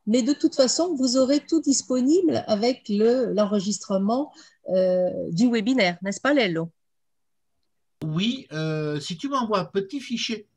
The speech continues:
Speaker 2: texte, T X T, je le mets en, euh, euh, sur la page de la, de la rediffusion. Et donc, il sera toujours là présent pour, euh, être, euh, utile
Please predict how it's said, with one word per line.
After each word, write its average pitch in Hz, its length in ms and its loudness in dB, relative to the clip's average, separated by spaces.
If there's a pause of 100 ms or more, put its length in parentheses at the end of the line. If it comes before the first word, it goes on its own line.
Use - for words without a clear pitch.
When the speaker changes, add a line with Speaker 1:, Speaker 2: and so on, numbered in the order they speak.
(260)
Speaker 2:
texte, - 560 -8 (180)
T 220 140 -6
X - 240 -12
T, 202 300 -8 (400)
je 156 260 -4
le 220 180 2
mets 202 440 -2
en, 185 380 -4
euh, 160 80 -2 (200)
euh, 170 160 -4
sur 165 800 -6
la 156 200 -4
page 190 400 -4
de 135 360 -8
la, 123 480 -6 (720)
de 147 120 -8
la 147 120 -2
rediffusion. 165 840 -6 (720)
Et 135 160 -6
donc, 156 320 -6
il 160 100 -8
sera 147 300 -6
toujours 185 400 -8
là 139 120 -4
présent 139 500 -10
pour, 135 320 -10
euh, 120 420 -10
être, 120 260 -20
euh, 110 400 -12 (220)
utile 120 520 -16